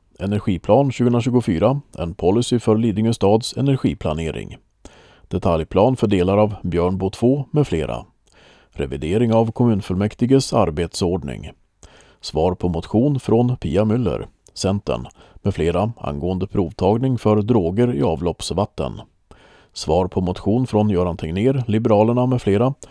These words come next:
om att sätta solcellstak på pendlarparkeringen i Bodal. Svar på motion från Bertil Östberg, Liberalerna med flera, om reviderad arbetsordning för Tillgänglighetsrådet och Pensionärsrådet.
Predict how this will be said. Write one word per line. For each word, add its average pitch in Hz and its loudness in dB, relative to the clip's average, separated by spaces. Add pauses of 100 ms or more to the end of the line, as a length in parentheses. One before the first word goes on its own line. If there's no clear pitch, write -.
(160)
om - -6
att 127 0
sätta 113 4
solcellstak 104 0
på 131 4
pendlarparkeringen 98 0
i 98 0
Bodal. 104 -2 (880)
Svar 92 0
på - -8
motion 101 0
från 107 0
Bertil 104 2
Östberg, 123 0
Liberalerna 123 4 (100)
med 131 -4
flera, 123 2 (120)
om 104 -2
reviderad 120 2
arbetsordning 101 0 (240)
för 101 2
Tillgänglighetsrådet 98 0
och 92 -2
Pensionärsrådet. 101 -2